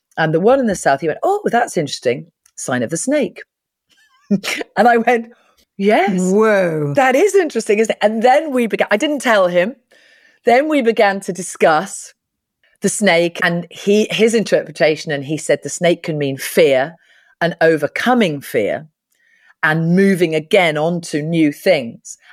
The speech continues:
Speaker 1: and trying new things. And he said a very profound thing to me that has stuck with me, and that is that trying and doing are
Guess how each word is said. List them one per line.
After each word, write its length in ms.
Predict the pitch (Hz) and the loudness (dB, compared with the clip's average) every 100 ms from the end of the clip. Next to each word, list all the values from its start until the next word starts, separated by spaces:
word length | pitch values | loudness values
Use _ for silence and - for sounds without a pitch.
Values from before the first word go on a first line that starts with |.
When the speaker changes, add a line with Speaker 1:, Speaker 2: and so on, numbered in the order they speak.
| 185 | -2
Speaker 1:
and 200 | 175 170 | -2 -4
trying 840 | - - 226 208 202 156 127 127 _ | -8 0 2 2 0 -2 -6 -14 _
new 240 | 131 135 120 | -6 -4 -4
things. 580 | - 113 107 - - - _ _ _ _ - | -2 -2 -4 -12 -18 -20 _ _ _ _ -4
And 500 | 165 165 160 160 156 _ _ - | 0 0 -2 -6 -12 _ _ -18
he 240 | 143 202 | -4 -2
said 160 | 202 185 | 2 2
a 40 | |
very 240 | 180 220 220 | 2 2 0
profound 440 | 196 160 170 156 | -4 -2 -2 -2
thing 120 | 160 | -6
to 100 | 147 | -6
me 100 | 147 | -4
that 100 | 139 | -2
has 120 | 135 - | -4 -4
stuck 280 | 156 - | -2 -4
with 80 | 131 | -6
me, 140 | 127 123 | -6 -4
and 120 | 127 | -2
that 220 | 151 - | -4 -2
is 160 | 143 - | -4 -2
that 220 | 123 - | -6 -6
trying 920 | - - 233 226 220 151 104 131 151 _ _ _ _ - | -16 -4 0 2 2 0 -2 -8 -16 _ _ _ _ -8
and 380 | 143 135 127 - | -6 -6 -12 -2
doing 640 | 165 160 127 101 110 131 _ _ _ _ _ _ _ | 2 4 2 -2 -8 -14 _ _ _ _ _ _ _
are 140 | - | -8